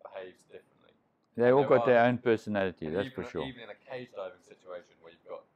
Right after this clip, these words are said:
Speaker 1: chum off the back of the boat, tuna head off the side of the boat to, to lure them in. There are, even in those cases,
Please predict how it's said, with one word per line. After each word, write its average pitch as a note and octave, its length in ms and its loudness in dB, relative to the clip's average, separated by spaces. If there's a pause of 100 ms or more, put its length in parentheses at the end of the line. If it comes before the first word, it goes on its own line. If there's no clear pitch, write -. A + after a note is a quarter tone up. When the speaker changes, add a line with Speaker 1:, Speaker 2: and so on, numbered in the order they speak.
(120)
Speaker 1:
chum A2+ 380 -14 (140)
off G#2 160 -14
the G#2 60 -20
back G#2 200 -10
of G2 60 -20
the G2 60 -20
boat, G2+ 240 -12 (580)
tuna G#2+ 240 -16
head G2+ 240 -14 (140)
off F#2 140 -18
the F#2 60 -20
side G2+ 280 -12
of F#2+ 60 -20
the F#2+ 60 -20
boat G2 260 -12
to, - 60 -20 (220)
to F#2+ 120 -20
lure F#2+ 140 -12
them F#2 140 -16
in. G2 160 -14 (400)
There G#2 100 -10
are, G#2 280 -6
even C3 260 -18
in G#2+ 160 -20
those A#2 240 -14
cases, F#2 420 -20